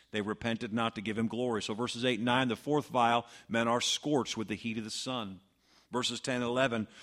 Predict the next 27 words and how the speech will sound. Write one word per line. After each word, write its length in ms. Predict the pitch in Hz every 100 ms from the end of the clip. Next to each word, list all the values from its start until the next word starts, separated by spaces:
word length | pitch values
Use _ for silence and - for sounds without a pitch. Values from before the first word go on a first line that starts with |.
| - - -
"The 80 | 120
fifth 260 | 160 160
angel 340 | 160 160 147 143
poured 300 | - 151 151
out 160 | 147
his 140 | 139 110
vial 360 | 131 139 139
upon 300 | 139 - 139
the 80 | 127
seat 380 | - - 143 131
of 60 | 123
the 100 | 120
beast, 500 | 143 131 - - - _ _ -
and 80 | 104
his 120 | 107
kingdom 380 | - 139 139 139
was 140 | 131
full 240 | - 135 135
of 160 | 110
darkness, 500 | 127 131 - 135 -
and 140 | 113 113
they 120 | 107
gnawed 480 | 107 110 123 135 117
their 140 | 117
tongues 440 | - - 127 120
for 160 | - -
pain, 540 | - - 117 101 90